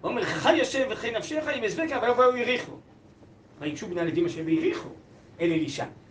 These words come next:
ואמרו אליו, "הידעת כי היום השם לוקח את אדונך מעל ראשך?" ויאמר, "גם אני ידעתי, יחשו." ויאמר לו אליהו, "שב נא פה, כי השם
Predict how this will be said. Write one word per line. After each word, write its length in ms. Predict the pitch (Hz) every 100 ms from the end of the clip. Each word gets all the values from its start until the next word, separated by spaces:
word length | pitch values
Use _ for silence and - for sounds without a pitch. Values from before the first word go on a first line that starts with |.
| -
ואמרו 280 | 147 143 185
אליו, 180 | 196 165
"הידעת 420 | 131 131 202 175
כי 60 | 156
היום 300 | 151 170 160
השם 200 | - 180
לוקח 300 | 160 - 170
את 80 |
אדונך 360 | 131 117 156 254
מעל 180 | 190 139
ראשך?" 300 | 131 311 330 311 - - - -
ויאמר, 240 | 247 269
"גם 100 | 220
אני 100 | 262
ידעתי, 300 | 277 294 294
יחשו." 500 | 269 262 254 247 185 175 - - - - - - - - -
ויאמר 200 | 165 208
לו 80 | 214
אליהו, 500 | 202 226 269 247 -
"שב 220 | - 262 240
נא 100 | 220
פה, 160 | 262 262
כי 60 | 170
השם 140 | 165